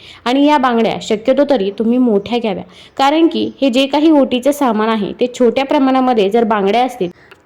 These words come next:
तर त्या वापरल्या जात नाही. मोठ्या आकाराच्या बांगड्या असतील तर त्या एखाद्या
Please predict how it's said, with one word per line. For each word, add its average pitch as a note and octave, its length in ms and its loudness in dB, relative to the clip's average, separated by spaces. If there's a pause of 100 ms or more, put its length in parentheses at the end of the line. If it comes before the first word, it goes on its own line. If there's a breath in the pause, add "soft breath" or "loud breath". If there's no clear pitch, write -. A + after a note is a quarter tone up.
तर D#4 140 4
त्या D#4 300 0
वापरल्या A3+ 520 2
जात A3 260 0
नाही. F3+ 280 -6
मोठ्या G3 420 0
आकाराच्या A3+ 380 -2
बांगड्या G3+ 380 0
असतील F#3+ 340 -6
तर A3 100 -2
त्या A#3+ 240 0
एखाद्या A3+ 380 -2